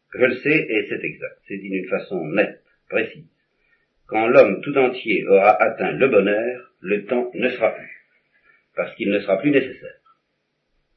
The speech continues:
Où disparaîtra-t-il ? Nulle part. Le temps n'est pas un objet,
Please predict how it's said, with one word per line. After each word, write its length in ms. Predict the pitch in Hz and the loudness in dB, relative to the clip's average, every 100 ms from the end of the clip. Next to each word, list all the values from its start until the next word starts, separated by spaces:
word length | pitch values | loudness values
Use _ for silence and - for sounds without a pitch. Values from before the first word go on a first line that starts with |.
| _ _ _ - | _ _ _ 2
Où 140 | 160 | 2
disparaîtra-t-il ? 720 | 107 - 90 85 82 - 69 _ _ - | 2 0 2 2 0 -4 -14 _ _ -4
Nulle 240 | 120 127 127 | -2 0 4
part. 340 | - - - | 4 2 -6
Le 160 | 85 82 | -12 -6
temps 140 | 104 | -2
n'est 80 | 92 | 0
pas 160 | 90 92 | 2 2
un 80 | |
objet, 460 | 110 120 117 98 | 0 0 -4 -6